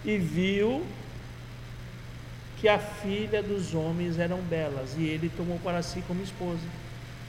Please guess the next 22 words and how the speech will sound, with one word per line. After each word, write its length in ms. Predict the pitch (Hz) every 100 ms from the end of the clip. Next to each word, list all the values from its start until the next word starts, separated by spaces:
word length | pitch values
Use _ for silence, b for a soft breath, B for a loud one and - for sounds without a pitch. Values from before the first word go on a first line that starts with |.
| - - - - - - - - - - - - - - -
A 120 | 160
filhas 400 | - 233 226 202
dos 260 | 185 156
homens 480 | 156 190 240 262 240
e 60 | 240
as, 180 | 220 -
e 60 | 208
os 160 | 190
fi-, 200 | - 214 -
os 140 | 170
filhos 280 | - 226 220
dos 220 | 185 165 165
homens 380 | 220 254 233
e 60 | 233
os 80 | -
filhos 280 | 226 220 208
de 100 | 208
Deus. 280 | 175 156 127 - - - - - - -
O 60 |
que 180 | - 339
significa 800 | - 285 214 233 202 214 190 180
isso? 360 | 160 135 -